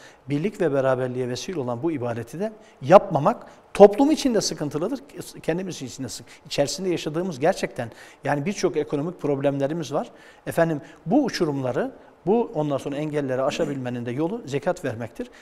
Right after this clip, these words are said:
Peki vermiyorsak, toplumda büyük sıkıntılara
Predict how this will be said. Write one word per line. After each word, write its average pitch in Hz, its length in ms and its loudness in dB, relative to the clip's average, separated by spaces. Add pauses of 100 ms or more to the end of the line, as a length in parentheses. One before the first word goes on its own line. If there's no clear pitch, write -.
(100)
Peki 147 340 -4
vermiyorsak, 190 680 8
toplumda 170 460 0
büyük 214 180 -4
sıkıntılara 160 640 0